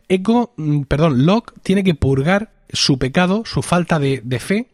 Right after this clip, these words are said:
precisamente rescatando y salvando la vida a aquel que sí la mantuvo, ¿no? Por eso en este momento le da un poco igual lo que haya pasado con Jack, porque, bueno, ya, ya lo salvaremos, ¿no? Por así decirlo. Ahora mismo lo importante es tener un gesto hacia la isla y demostrarle que sigo estando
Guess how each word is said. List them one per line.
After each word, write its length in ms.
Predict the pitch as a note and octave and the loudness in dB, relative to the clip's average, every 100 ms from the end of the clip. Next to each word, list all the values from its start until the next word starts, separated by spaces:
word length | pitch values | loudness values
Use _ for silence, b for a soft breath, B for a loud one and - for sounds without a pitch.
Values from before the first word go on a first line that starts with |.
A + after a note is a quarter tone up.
| b b b b b | b b b b b
precisamente 520 | - D3+ F#3 G3+ G#3 | -4 0 2 2 2
rescatando 600 | G3 E3+ - C#3 F3 G#3 | 0 -2 -2 0 2 2
y 40 | G#3+ | 0
salvando 280 | - D#3+ F3+ | 0 2 2
la 100 | D#3+ | 2
vida 220 | F#3 G3+ | 0 0
a 80 | D3 | -2
aquel 300 | C3+ F#3 G3+ | 0 0 0
que 120 | E3 | -2
sí 200 | - F#3+ | 0 0
la 120 | D#3+ | 0
mantuvo, 440 | A#2+ G2 - G2 G#2+ | -2 -4 -6 -4 -4
¿no? 160 | F3 B B B | -4 B B B
Por 160 | - F3 | 0 2
eso 160 | A3 B3 | 2 0
en 60 | |
este 180 | G#3+ - | 0 0
momento 480 | F#3 F#3+ G#3 A3+ A3+ b b b | 0 0 0 -2 -4 b b b
le 120 | D3+ | -2
da 100 | G3+ | 0
un 100 | C#4 | -2
poco 240 | - A3+ F3 | -2 0 2
igual 300 | D3 G#3 G3+ | 2 2 2
lo 80 | |
que 60 | D3+ | 0
haya 120 | E3 | 0
pasado 260 | E3+ - D#3 | -2 0 -2
con 200 | C#3+ C3 | 0 0
Jack, 260 | D#3 G3 - | 0 -2 -4
porque, 380 | C3 - A#2 G#2+ B B B B B | -6 -4 -6 -6 B B B B B
bueno, 280 | C3 G2 F#2+ | -2 -2 -4
ya, 300 | G2 D#3+ D3 | -2 0 0
ya 220 | A#2 C3 D3+ | -2 -2 -2
lo 80 | |
salvaremos, 520 | D3 B2+ A2+ A#2+ G#2 F#2+ | -2 -2 -2 -2 -4 -4
¿no? 160 | C3+ | -4
Por 100 | E3+ | -4
así 160 | A2+ B2 | -4 -4
decirlo. 300 | A2 G#2+ A2 | -4 -4 -2
Ahora 140 | D#3 | 0
mismo 240 | F3+ F3+ F3 | 2 2 2
lo 80 | |
importante 360 | D3+ C#3+ C#3 F3+ | 0 -2 -2 -2
es 60 | D#3+ | 0
tener 220 | D#3 D#3+ | 0 0
un 120 | D3+ | 0
gesto 340 | - F#3 - | 0 -2 -2
hacia 160 | C3+ C3+ | -6 -4
la 80 | B2 | -2
isla 180 | D3 D#3+ | 0 -2
y 40 | |
demostrarle 580 | C#3 A#2+ - D3+ E3 G3+ b b b | -2 -4 -4 -4 -2 -4 b b b
que 120 | C#3 | -4
sigo 240 | - E3 C#3+ | 0 0 0
estando 520 | - D3 C#3+ D3 | -2 -2 0 -2